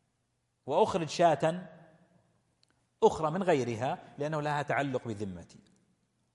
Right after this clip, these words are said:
لها تعلق بالذمة. واضح؟ الرواية الأخرى في المذهب، الرواية الأخرى في المذهب أن الزكاة تجب في الذمة، تجب في الذمة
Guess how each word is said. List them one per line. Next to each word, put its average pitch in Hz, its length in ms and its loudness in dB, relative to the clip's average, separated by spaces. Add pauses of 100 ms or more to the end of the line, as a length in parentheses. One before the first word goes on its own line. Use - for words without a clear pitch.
(200)
لها 127 160 -4
تعلق 127 460 -6
بالذمة. 90 480 -14 (600)
واضح؟ 117 340 -4 (400)
الرواية 185 440 4
الأخرى 139 720 -2 (260)
في - 80 -6
المذهب، 113 440 -2 (2500)
الرواية 139 320 2
الأخرى 135 340 -2
في 123 60 -10
المذهب 120 440 -6 (580)
أن 170 400 -2 (680)
الزكاة 156 640 2 (420)
تجب 147 380 0
في 123 120 -6
الذمة، 104 520 -6 (1300)
تجب 139 340 -2
في 113 80 -8
الذمة 151 560 -6